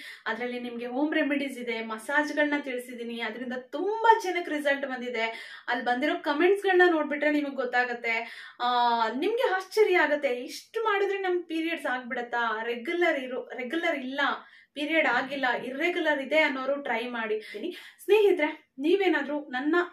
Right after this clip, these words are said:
ಆ, ಹಳೆ ವಿಡಿಯೋಸ್‌ಗಳನ್ನ ನೋಡಿಲ್ಲ, irregular ಪೀರಿ-, periods ವಿಡಿಯೋಗಳನ್ನ ನೋಡಿಲ್ಲ ಅಂದ್ರೆ please ನೋಡಿ.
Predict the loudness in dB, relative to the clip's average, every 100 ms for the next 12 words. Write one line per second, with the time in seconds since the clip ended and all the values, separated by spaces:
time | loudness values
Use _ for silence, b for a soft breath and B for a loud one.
0 | -8 -8 -6 -6 -8 -12 _ _ -4 0
1 | 2 2 2 0 0 -2 -2 -4 -6 -2
2 | -2 -2 -2 0 0 -2 -6 -10 -10 -10
3 | -10 -6 -6 -6 -8 -2 -2 -2 -6 -6
4 | -6 -6 -4 -4 -4 -6 -8 B B B
5 | 6 8 8 4 -8 -10